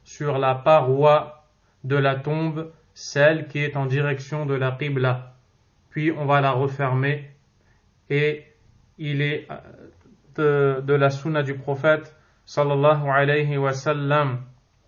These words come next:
il est recommandé de dire Bismillah wa ala millati rasulillah. Et dans une variante de ce hadith,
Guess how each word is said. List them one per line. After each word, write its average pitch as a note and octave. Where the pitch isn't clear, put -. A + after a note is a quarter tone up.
il C#3
est C3
recommandé D3
de C3+
dire C#3+
Bismillah C#3+
wa C#3
ala C3+
millati D3+
rasulillah. C3
Et C3
dans C#3+
une C#3+
variante C#3
de C3
ce C3
hadith, C3+